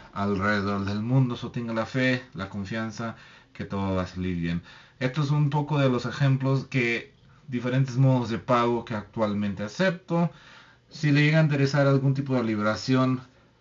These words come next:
si tienes alguna duda, pregunta, comentario, manda mensaje y con gusto le podemos ayudar.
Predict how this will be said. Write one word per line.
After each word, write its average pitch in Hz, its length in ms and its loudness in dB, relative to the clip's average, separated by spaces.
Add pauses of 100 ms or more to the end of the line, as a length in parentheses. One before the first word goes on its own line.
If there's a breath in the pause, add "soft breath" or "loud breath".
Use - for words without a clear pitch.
(120)
si - 160 -12
tienes 117 240 -4
alguna 110 400 -2
duda, 117 420 0
pregunta, 104 540 -4
comentario, 113 640 -4 (420 loud breath)
manda 123 300 -2
mensaje 135 760 0
y - 80 -12
con 113 200 -6
gusto 107 260 -8
le 101 80 -8
podemos 92 420 -8
ayudar. 71 400 -10